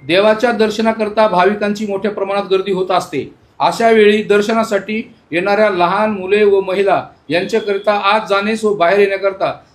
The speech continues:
तसेच दर्शनाकरता स्वतंत्र मार्ग ठेवण्यात यावा. सांगता येत नाही सुट्टीच्या दिवशी काय होणार आहे,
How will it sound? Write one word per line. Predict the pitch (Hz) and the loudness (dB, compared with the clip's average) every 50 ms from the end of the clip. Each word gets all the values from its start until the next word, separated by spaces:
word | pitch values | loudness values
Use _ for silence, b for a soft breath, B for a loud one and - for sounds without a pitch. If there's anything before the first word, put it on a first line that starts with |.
| b _ 196 | b _ -6
तसेच | 202 202 240 240 233 233 - 170 | -4 -2 -2 -2 -2 -4 -6 -6
दर्शनाकरता | 196 190 190 - 202 202 196 190 196 185 - 208 202 | -6 -6 -4 -6 -6 -6 -4 -6 -6 -8 -6 -6 -6
स्वतंत्र | 202 - 190 180 202 202 190 - 202 202 | -6 -8 -12 -10 -10 -12 -10 -8 -8 -8
मार्ग | - 175 175 175 175 170 185 | -2 -2 -2 -2 -2 -4 -10
ठेवण्यात | 175 - 156 156 165 156 170 | -12 -12 -12 -10 -10 -8 -6
यावा. | 156 135 120 104 - _ _ _ _ _ _ _ _ _ _ | -6 -6 -8 -8 -14 _ _ _ _ _ _ _ _ _ _
सांगता | - 196 202 202 202 214 | -2 -2 -2 0 -2 -2
येत | 208 202 196 | -2 -2 -4
नाही | 185 175 | -6 -6
सुट्टीच्या | 175 196 185 180 214 214 208 220 208 | -6 -8 -10 -8 -8 -4 -2 -2 -2
दिवशी | 208 202 196 - 214 | -2 -4 -8 -6 0
काय | - 208 202 | 2 2 4
होणार | 196 196 202 196 | 4 2 2 0
आहे, | 196 196 214 233 | 0 0 0 -2